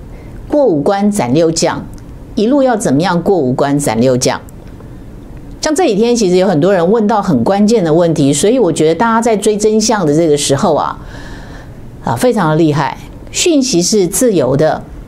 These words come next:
啊，平台是透明的，所以大家可以去找资料，不要信这些这个主流媒体，他们往往就是有预设的立场。记者所采访的东西，到最后到了主编的手上呢，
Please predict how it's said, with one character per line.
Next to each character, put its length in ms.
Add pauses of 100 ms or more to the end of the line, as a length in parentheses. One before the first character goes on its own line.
(140)
啊， 220 (140)
平 180
台 200
是 100
透 240
明 220
的， 260 (400)
所 160
以 80
大 220
家 120
可 80
以 80
去 80
找 220
资 160
料， 260 (480)
不 80
要 160
信 320
这 140
些 420 (300)
这 100
个 220
主 200
流 120
媒 180
体， 300 (500)
他 140
们 260 (360)
往 160
往 160
就 100
是 160
有 100
预 200
设 160
的 100
立 180
场。 320 (460)
记 180
者 160
所 160
采 280
访 160
的 80
东 180
西， 100
到 220
最 140
后 80
到 160
了 100
主 240
编 160
的 80
手 180
上 280
呢， 200